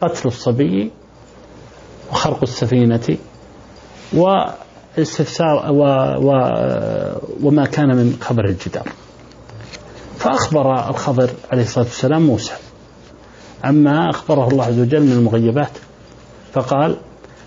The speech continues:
"أما السفينة فكانت لمساكين يعملون في البحر فأردت أن أعيبها وكان وراءهم ملك يأخذ كل سفينة غصبا، فأردت أن أعيبها وكان وراءهم ملك يأخذ كل سفينة غصبا".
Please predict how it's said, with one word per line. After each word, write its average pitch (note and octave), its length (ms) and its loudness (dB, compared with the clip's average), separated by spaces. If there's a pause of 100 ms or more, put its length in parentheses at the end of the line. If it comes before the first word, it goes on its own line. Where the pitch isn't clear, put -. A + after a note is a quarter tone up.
(160)
"أما D#3 160 4
السفينة C3 480 2
فكانت C3+ 640 -2
لمساكين A#2 520 0
يعملون A#2+ 440 2
في A2+ 100 0
البحر A#2+ 360 0
فأردت B2 380 0
أن A#2+ 140 2
أعيبها C#3+ 380 2
وكان C3 420 0
وراءهم C3+ 520 2
ملك D3+ 320 2 (640)
يأخذ D#3+ 360 2
كل E3 220 0
سفينة C#3+ 520 2
غصبا، A#3+ 360 -2 (1400)
فأردت F#3+ 420 0
أن E3 200 2
أعيبها D3 580 2
وكان G3+ 360 -2
وراءهم D3 440 2
ملك C#3+ 260 4
يأخذ G3+ 360 0 (100)
كل B2 120 0
سفينة F3+ 420 -4
غصبا". - 380 -10